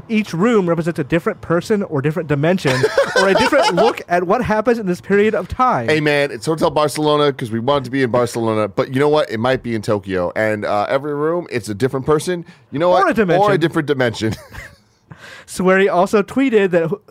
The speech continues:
Speaker 1: Hukio Kallio, I'm sorry if I mispronounced that, known for his work on Minute, Nuclear Throne, and Celeste, is interested in composing music for Hotel Barcelona. I wonder if he actually is?
Speaker 2: <laughs> He later tweeted, "This is the first I've heard of this."
Speaker 1: <laughs> The,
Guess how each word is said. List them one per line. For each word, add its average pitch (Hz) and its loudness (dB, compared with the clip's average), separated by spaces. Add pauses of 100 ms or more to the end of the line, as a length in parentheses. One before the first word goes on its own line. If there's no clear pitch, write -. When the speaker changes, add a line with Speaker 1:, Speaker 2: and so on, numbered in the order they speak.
(220)
Speaker 1:
Hukio 240 0
Kallio, 156 0
I'm 131 -6
sorry 139 -2
if 127 -2
I 135 -2
mispronounced 131 -6
that, 120 -6 (280)
known 180 2
for 196 -2
his 175 0
work 170 0
on 143 -2
Minute, 170 0
Nuclear 160 0
Throne, 151 0
and 135 -6
Celeste, 131 -4 (300)
is 156 -4
interested 226 -2
in 202 -4
composing 202 -2
music 170 0
for 151 -4
Hotel 135 -2
Barcelona. 123 -6 (160)
I 156 -2
wonder 190 4
if 214 -2
he - -6
actually 277 -6
is? 359 -6 (340)
Speaker 2:
<laughs> - -20 (500)
He 196 0
later 180 4
tweeted, 135 0
"This 139 -6
is 101 -6
the 98 -4
first 139 0
I've 202 0
heard 185 4 (100)
of 180 -2
this." - -10
Speaker 1:
<laughs> - -20 (420)
The, 220 2